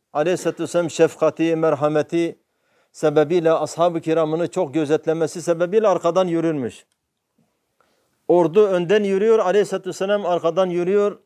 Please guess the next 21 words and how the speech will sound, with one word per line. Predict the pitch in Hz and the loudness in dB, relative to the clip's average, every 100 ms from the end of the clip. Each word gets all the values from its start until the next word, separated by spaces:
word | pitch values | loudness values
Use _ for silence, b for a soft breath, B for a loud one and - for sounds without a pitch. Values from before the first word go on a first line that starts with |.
| _ - | _ -10
Sebebi | - 160 165 175 | -2 2 2 0
ise | 202 165 - 196 196 - | -2 -4 0 2 0 -2
belki | 143 180 - 185 185 | -4 -2 -4 -6 -4
orduda | 156 160 151 147 175 180 151 | -4 -2 -4 -2 0 -2 -4
eşyasını | 147 160 151 - 165 151 | -6 -2 -2 -2 -6 -6
düşüren | 147 151 165 | -4 -2 0
olur, | 160 135 139 127 _ _ _ _ _ _ 120 | 0 0 -2 -4 _ _ _ _ _ _ 0
geriye | 160 175 180 | 2 4 4
kalan | 170 165 170 175 | 2 2 2 2
olur, | 160 156 143 | 0 0 -2
hastalıktan | 139 143 - 165 156 175 170 160 | -4 -4 -2 -4 -4 -4 -4 -2
dolayı | 160 156 160 156 117 | 0 0 2 0 -2
işte | - 160 160 156 - _ _ _ _ _ _ 113 | -8 -2 -2 -2 -6 _ _ _ _ _ _ 0
devesinde | 151 160 156 170 165 180 | 4 6 4 0 -2 -2
sıkıntı | - 156 165 156 185 | -2 -2 -4 -2 0
vardır. | 175 151 196 180 120 _ _ _ _ _ _ _ - | 0 0 -4 -6 -12 _ _ _ _ _ _ _ -2
En | 196 | 2
azından | 190 156 180 208 196 | 2 2 0 0 0
onlara | 175 170 175 196 | 0 2 2 4
yardımcı | 175 160 170 156 196 | 2 0 -2 -2 0
olayım, | 170 143 110 | 2 0 -4